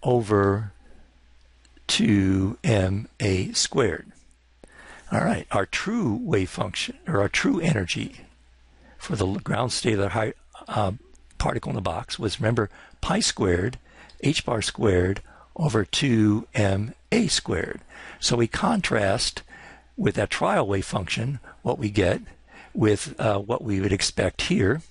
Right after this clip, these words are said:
in, uh, this wave function. All right, well, the only difference here is this is a ten, and that's a pi squared. Uh, the other things, h bar squared, two M A squared, are the same.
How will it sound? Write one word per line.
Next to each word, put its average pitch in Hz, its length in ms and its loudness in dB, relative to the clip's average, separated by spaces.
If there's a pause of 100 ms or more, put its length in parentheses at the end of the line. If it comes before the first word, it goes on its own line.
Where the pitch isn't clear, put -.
(500)
in, 98 320 -2
uh, 101 160 2
this 120 260 0
wave 123 160 0
function. 120 440 -6 (1200)
All 170 100 0
right, 190 320 0
well, 131 360 0 (460)
the 110 140 2
only 151 180 2
difference - 460 0
here 104 380 2
is 101 300 2
this 156 220 2
is 113 120 -4
a 107 40 2
ten, 147 540 0 (260)
and - 140 2
that's 117 160 2
a - 80 -6
pi 131 220 0
squared. - 640 0 (140)
Uh, - 140 -2 (160)
the 110 180 2
other 127 160 2
things, 156 300 -2
h - 260 0
bar 123 200 0
squared, 120 440 -2
two 107 200 -2
M 95 100 -2
A 110 80 2
squared, 107 360 2
are 95 40 0
the 90 140 -4
same. 160 420 -2